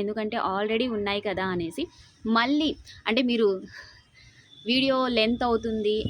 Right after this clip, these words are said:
అది ఇది అని చెప్తున్నారు, but ఇవన్నీ చేయాలి అంటే వీడియో కంపల్సరీ లెంత్ అవుతుందండి. గార్డెనింగ్ ఇష్టం ఉన్న వాళ్ళు తప్పకుండా యుటిలైజ్ చేయండి. దీనివల్ల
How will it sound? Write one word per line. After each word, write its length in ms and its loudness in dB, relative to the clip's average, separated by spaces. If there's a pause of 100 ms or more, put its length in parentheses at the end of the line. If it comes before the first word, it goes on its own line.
అది 200 2
ఇది 120 4
అని 140 0
చెప్తున్నారు, 560 -4
but 240 0
ఇవన్నీ 320 2 (100)
చేయాలి 420 0
అంటే 140 -2 (120)
వీడియో 240 2 (260)
కంపల్సరీ 720 0
లెంత్ 260 -2
అవుతుందండి. 420 -6 (360)
గార్డెనింగ్ 560 2
ఇష్టం 300 -4
ఉన్న 200 -4
వాళ్ళు 200 -4 (120)
తప్పకుండా 540 -4 (100)
యుటిలైజ్ 460 -2
చేయండి. 300 -4 (100)
దీనివల్ల 360 -2